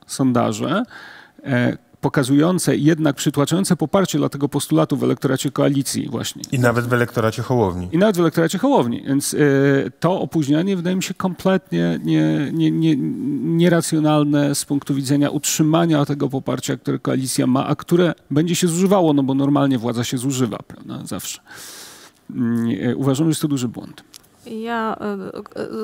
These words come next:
Speaker 3: e, zupełnie inaczej to widzę. Ja to czytam jednak bardzo politycznie i bardzo wyborczo. I dokładnie tak, jak powiedziałaś na początku, czyli, ym, przecież Lewica zgł-, zgłosiła te swoje projekty na samym początku, a na pierwszym posiedzeniu Sejmu w ogóle.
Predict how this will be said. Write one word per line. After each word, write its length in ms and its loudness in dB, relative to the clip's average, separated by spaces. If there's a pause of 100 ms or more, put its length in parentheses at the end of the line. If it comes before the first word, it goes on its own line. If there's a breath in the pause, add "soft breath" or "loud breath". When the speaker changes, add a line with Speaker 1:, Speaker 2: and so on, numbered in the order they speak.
(140)
Speaker 3:
e, 40 -2
zupełnie 380 4
inaczej 300 0
to 100 -4
widzę. 200 2
Ja 120 4
to 100 -6
czytam 260 0
jednak 280 -2
bardzo 360 2
politycznie 540 -4
i 40 -2
bardzo 400 0
wyborczo. 580 0 (400 loud breath)
I 100 -4
dokładnie 360 2
tak, 180 0
jak 120 -8
powiedziałaś 380 -2
na 100 -4
początku, 420 -4
czyli, 420 -4
ym, 260 -2 (640)
przecież 220 -6
Lewica 260 2
zgł-, 300 2
zgłosiła 400 0
te 80 -6
swoje 240 -2
projekty 420 -2
na 100 -2
samym 180 -2
początku, 360 -4
a 60 4
na 80 0
pierwszym 220 -4
posiedzeniu 320 -4
Sejmu 280 -4
w 40 -12
ogóle. 200 -8